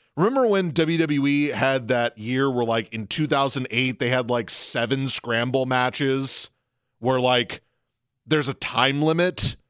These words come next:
and there's, like, a bazillion pinfalls and a bunch of people win the championship? So, I'm guessing since it's six-way, if they do it the W W E style, you start with two,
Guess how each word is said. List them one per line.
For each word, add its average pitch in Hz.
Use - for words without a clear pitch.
and 143
there's, 139
like, 151
a 135
bazillion 139
pinfalls 147
and 131
a 117
bunch 127
of 139
people 147
win 127
the 135
championship? 135
So, 143
I'm 147
guessing 156
since 143
it's -
six-way, 98
if 156
they 165
do 226
it 220
the 190
W 180
W 156
E 160
style, 107
you 110
start 185
with 214
two, 117